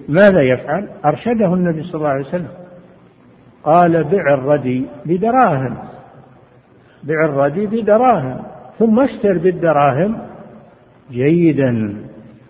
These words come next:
اشتر بالدراهم تمرا جيدا". هذه هي الوسيلة إلى الحصول. إذا كان عندك نوع الردي من التمر أو من البر أو من الشعير وتريد نوعا جيدا،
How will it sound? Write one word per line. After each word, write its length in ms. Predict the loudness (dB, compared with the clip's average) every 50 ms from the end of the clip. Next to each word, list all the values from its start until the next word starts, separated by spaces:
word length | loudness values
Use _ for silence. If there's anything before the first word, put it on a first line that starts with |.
| _ _ _ _ _ _ _ _ _ _ _ _ _ -6
اشتر 380 | -4 -4 -4 -2 -2 -2 -2
بالدراهم 680 | -2 -4 -6 -4 -2 -2 0 2 2 2 2 2 0 -2
تمرا 420 | -2 0 0 0 0 0 0 0
جيدا". 960 | -2 0 0 0 0 0 -2 -2 -2 -2 -4 -4 -4 -4 -6 -6 -6 -8 -10 -12 -16 -20 -20 -20 -20 -20 _ _ _ _ _ _ -8
هذه 240 | -4 -2 -2 0 2
هي 180 | 4 4 4
الوسيلة 560 | 6 6 4 2 2 2 0 0 0 2 2
إلى 160 | 0 0 0 -2
الحصول. 540 | -4 -4 -8 -10 -4 0 2 2 2 0 -2 -10 -18 -18 -20 -20 -20 -20 -20 -20 -20 -20 _ -8
إذا 240 | -4 2 2 2
كان 320 | 2 2 2 0 2 2 0
عندك 400 | 0 -2 -2 0 -2 -2 -2 0
نوع 300 | 2 4 4 4 4 2
الردي 500 | 0 2 0 0 2 2 0 -2 -2 -4 -4
من 140 | -2 -2 -2
التمر 560 | -2 -4 0 0 0 2 2 0 -4 -6 -12 -18 -20 -8 -2
أو 100 | 0 2
من 180 | 2 2 2 2
البر 520 | 0 -2 0 4 4 4 4 2 -2 0
أو 120 | 0 0 2
من 140 | 2 0 0
الشعير 560 | -2 -4 -4 -2 0 2 2 0 0 -2 -4 -12 -18 -20 -20 -20 -20 -20 -20 _ _ _ _ _ _ -2
وتريد 560 | -2 -2 0 2 0 4 6 6 4 4 4
نوعا 340 | 0 2 2 4 4 2 2
جيدا، 720 | 0 0 0 0 0 0 0 -2 -2 -2 -2 -2 -2 -6